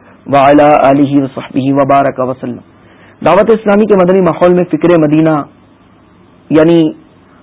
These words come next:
اپنے اعمال کا احتساب کرنا، یہ فکر مدینہ کہلاتی ہے۔ اور اسلامی بھائی روزانہ رات کو سونے سے پہلے فکر مدینہ کرتے ہیں۔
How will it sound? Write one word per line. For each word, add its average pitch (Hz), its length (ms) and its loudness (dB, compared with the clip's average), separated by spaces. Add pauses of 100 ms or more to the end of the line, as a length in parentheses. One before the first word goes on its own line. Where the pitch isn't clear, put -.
(240)
اپنے 180 400 0 (520)
اعمال 151 400 2
کا - 260 -2
احتساب 147 460 -4
کرنا، 123 240 -6 (380)
یہ 185 60 0
فکر 185 260 0 (160)
مدینہ 156 200 0
کہلاتی 123 440 -8
ہے۔ - 40 -20 (680)
اور 165 120 2
اسلامی 175 420 0
بھائی 170 360 2 (400)
روزانہ 156 420 2 (1200)
رات 165 280 0
کو 185 60 -2 (100)
سونے 160 200 -4
سے 160 160 -4
پہلے 123 240 -6 (1080)
فکر 170 320 0
مدینہ 165 280 2
کرتے 135 220 -6
ہیں۔ 131 100 -16